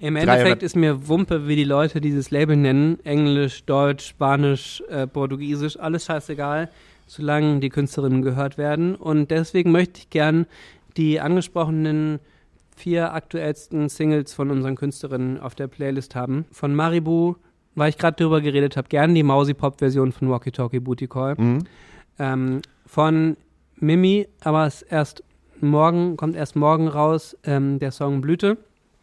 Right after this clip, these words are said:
Speaker 1: von Carrie Stockfinster und Goldregen von Satari.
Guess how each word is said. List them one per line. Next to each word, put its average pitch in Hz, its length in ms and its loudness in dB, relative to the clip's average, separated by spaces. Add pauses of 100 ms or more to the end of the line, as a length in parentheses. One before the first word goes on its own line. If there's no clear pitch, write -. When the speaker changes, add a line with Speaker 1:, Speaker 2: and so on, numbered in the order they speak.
(500)
Speaker 1:
von 147 440 2
Carrie 160 320 2
Stockfinster 156 880 0 (160)
und 139 320 -2
Goldregen 143 500 0
von 127 200 -6
Satari. 117 480 -12